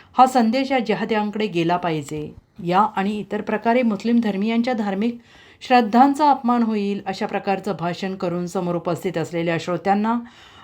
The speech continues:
पुढील येणाऱ्या ईद आणि मोहरम सणाच्या वेळी झालेल्या दगडफेकीचा हिशोब चुकता करायचा आहे असं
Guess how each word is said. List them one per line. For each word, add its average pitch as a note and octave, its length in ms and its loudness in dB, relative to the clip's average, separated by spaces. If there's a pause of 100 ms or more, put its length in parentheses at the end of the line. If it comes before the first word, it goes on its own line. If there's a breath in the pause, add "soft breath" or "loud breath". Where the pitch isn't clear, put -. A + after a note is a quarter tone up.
(120)
पुढील B3+ 300 6 (100)
येणाऱ्या B3 340 4 (120)
ईद A#3 220 0
आणि A3 220 0
मोहरम A#3 380 0
सणाच्या G3+ 480 0
वेळी F#3+ 160 2 (200)
झालेल्या G3 380 2
दगडफेकीचा G3 680 -2
हिशोब D#3+ 340 -4
चुकता - 380 -2
करायचा F#3 420 0
आहे A3+ 80 2
असं G#3+ 240 -2